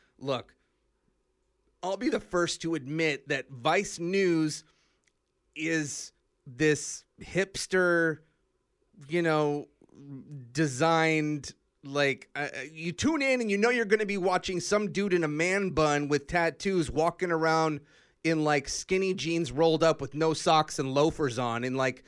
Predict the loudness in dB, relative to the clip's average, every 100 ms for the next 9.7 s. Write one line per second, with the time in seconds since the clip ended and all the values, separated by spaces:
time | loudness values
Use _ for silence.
0 | _ _ -6 2 2 2 2 4 4 2
1 | 0 0 0 -4 -4 -4 -6 -10 _ _
2 | _ -12 0 0 0 -4 0 0 0 -4
3 | -4 0 0 2 4 4 2 0 -2 -2
4 | -4 -10 -6 -4 -2 -4 -6 -4 2 2
5 | 0 -4 -8 -4 -4 -4 -2 -2 -4 -4
6 | -4 -2 -2 0 0 0 -2 -2 0 0
7 | 0 2 2 2 0 0 2 2 2 -2
8 | _ _ -20 _ 0 4 6 4 2 2
9 | 2 2 0 0 4 4